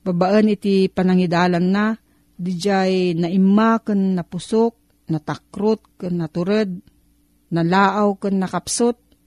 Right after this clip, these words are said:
nagtrabaho da nga nagkakadwa tapno ipatuloy da iti panangiwarnak ti damag ni Kristo. Kas naganak, kastoy met kuma ti aramiden tayo.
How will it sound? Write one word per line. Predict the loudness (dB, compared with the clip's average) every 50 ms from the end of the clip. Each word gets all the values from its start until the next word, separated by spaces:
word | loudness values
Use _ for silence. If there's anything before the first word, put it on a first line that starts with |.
| _ _ 0
nagtrabaho | 0 0 0 -2 -8 _ -4 -2 0 0 2 2 0 0 0 -2 -2 -2
da | -2 -2 -2
nga | -2 -2 -2 -2 -4 -4
nagkakadwa | -4 -6 -6 -8 -10 -12 -10 -8 -8 -6 -6 -4 -4 -2 -2 -2 -4 -6
tapno | -8 -10 -10 -8 -6 -4 -2 -2 -2 -2 -2 -2 -4 -6 -8 -10 _
ipatuloy | -16 -12 -8 -8 -8 -4 -2 -2 0 0 0 0 0 0 -2
da | -4 -4 -4
iti | -6 -8 -8 -6 -4 -4 -4 -4 -6 -8 _ _ _ _ _ _
panangiwarnak | -8 -4 -2 0 2 2 2 2 0 0 0 0 0 -2 -2 -4 _ _
ti | -6 -4
damag | -4 -2 -2 -2 -2 -2 -2
ni | -2 -4 -4
Kristo. | -4 -6 -6 -6 -8 -8 -10 -10 -10 -10 -14 _ _ _ _ _ _ _ _ _ _ _ _
Kas | -6 -4 0 2 4
naganak, | 4 4 4 2 2 4 2 2 0 -2 -4 _ _ _ _ _ _ _ _ _ _ _
kastoy | -8 -8 -8 -8 -6 -2 0 2 2 2
met | 2 2 0 -2 _ _
kuma | -6 -2 -2 -2 -2 -4
ti | -6 -6
aramiden | -6 -4 -2 0 0 0 0 0 -2 -2 -2
tayo. | -2 -2 -4 -4 -4 -4 -6 -8